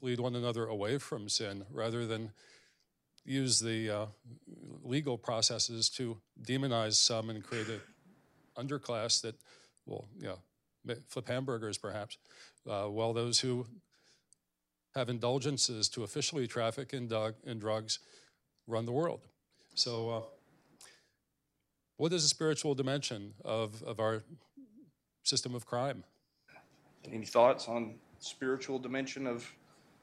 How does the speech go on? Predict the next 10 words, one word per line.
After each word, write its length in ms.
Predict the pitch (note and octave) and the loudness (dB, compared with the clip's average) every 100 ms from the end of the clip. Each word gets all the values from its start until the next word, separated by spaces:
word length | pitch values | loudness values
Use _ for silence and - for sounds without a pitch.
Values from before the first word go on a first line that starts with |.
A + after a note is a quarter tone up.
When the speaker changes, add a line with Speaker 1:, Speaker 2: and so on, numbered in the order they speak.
| - | 2
Speaker 2:
law 200 | A#2 C3 | 8 8
enforcement, 540 | B2+ B2 B2+ - C#3 - | 8 4 2 2 2 10
or 380 | D3 D3+ C#3 | 12 12 12
alternatively 800 | G2+ B2+ C3 B2+ B2+ B2+ A#2+ C3+ | 12 10 6 4 2 0 0 0
this, 400 | A#2+ A#2 - - | 2 0 0 -2
uh, 440 | - A2+ G#2+ G#2+ G2+ - - - - - - - | 4 4 6 2 0 -4 -16 -16 -18 -20 -16 6
idea 480 | A#2 A#2+ A#2+ B2 A#2 | 8 8 4 4 6
that, 340 | A2 A2 G#2+ | 8 8 6
uh, 460 | G#2 G#2 G#2 G#2 G2 - - - - | 2 4 6 2 0 -8 -20 -12 0
of 400 | G#2 G2 - | 0 0 -8